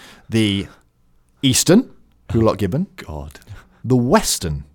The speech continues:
Speaker 1: Hulock gibbon.
Speaker 2: Oh, no.
Speaker 1: And as of twenty seventeen,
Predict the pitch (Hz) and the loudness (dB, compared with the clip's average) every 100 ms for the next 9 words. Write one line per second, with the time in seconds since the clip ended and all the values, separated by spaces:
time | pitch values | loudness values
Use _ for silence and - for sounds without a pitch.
0 | _ _ - 95 80 90 80 117 170 95 | _ _ -4 -4 -4 -6 -6 -6 -6 -6
1 | 90 87 90 85 85 120 160 214 - - | -8 -8 -8 -8 -4 0 2 0 -2 -2
2 | 190 165 - 143 143 123 120 - 139 78 | 2 2 0 0 0 0 -2 -2 -4 -4
3 | 85 | -6